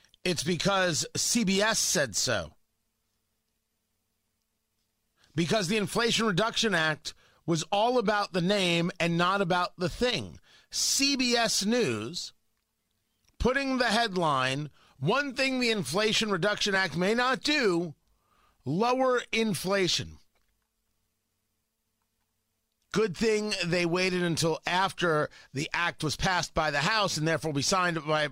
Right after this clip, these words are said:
President Biden before reporting on it. As we discussed, it was first noted by,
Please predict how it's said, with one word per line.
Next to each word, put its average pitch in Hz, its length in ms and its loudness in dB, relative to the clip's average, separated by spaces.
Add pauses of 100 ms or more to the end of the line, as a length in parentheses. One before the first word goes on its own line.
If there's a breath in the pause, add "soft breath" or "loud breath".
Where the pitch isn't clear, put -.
(100)
President 156 420 -2
Biden 208 380 -2 (320 loud breath)
before 214 380 0
reporting 185 420 0
on 95 160 -4
it. - 80 -16 (3250)
As 247 360 0
we 254 220 2
discussed, 127 720 -2 (1300)
it 143 80 -4
was 156 180 0
first 254 500 0
noted 220 420 2 (160)
by, 160 560 2